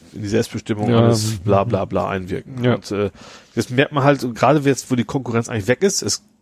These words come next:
Speaker 1: gibt eigentlich sonst keine Konkurrenz. Also ist klar, es gibt neben DriveNow und Car to Go theoretisch auch noch, äh, ein paar andere, von der
Speaker 2: Mhm.
Speaker 1: Bahn unter anderem was. Aber in Hamburg gibt's eigentlich nur diese beiden großen.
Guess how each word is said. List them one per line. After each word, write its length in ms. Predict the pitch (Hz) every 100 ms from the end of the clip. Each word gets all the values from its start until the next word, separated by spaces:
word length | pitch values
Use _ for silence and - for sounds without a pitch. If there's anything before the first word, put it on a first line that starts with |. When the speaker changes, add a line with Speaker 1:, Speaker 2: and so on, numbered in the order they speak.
| _
Speaker 1:
gibt 360 | 151 151 - -
eigentlich 200 | 127 131
sonst 220 | 135 123
keine 300 | - 123 127
Konkurrenz. 500 | - 113 117 101 92
Also 220 | 98 107
ist 280 | 107 - -
klar, 280 | - 123 175
es 160 | 131 -
gibt 220 | 151 -
neben 480 | 131 139 131 127 117
DriveNow 580 | 127 123 - 123 123 104
und 160 | 113
Car 180 | - 113
to 120 | 127
Go 100 | 113
theoretisch 500 | 110 117 107 117 -
auch 100 | -
noch, 240 | 104 98 - -
äh, 60 |
ein 100 | 69 - _ - -
paar 160 | -
andere, 540 | - 180 180 180 - 117
von 140 | 117
der 100 | 104
Speaker 2:
Mhm. 40 |
Speaker 1:
Bahn 280 | 131 151 147 -
unter 260 | 139 135
anderem 280 | 127 135 135
was. 220 | 131 131 - - - - - - - - - - - _ _
Aber 380 | 127 131 135 131 -
in 160 | 135 110
Hamburg 280 | 156 165 -
gibt's 320 | 113 143 -
eigentlich 140 | 135
nur 80 | 143
diese 180 | 147 139
beiden 380 | 127 127 120 - _ _
großen. 400 | - 127 120 95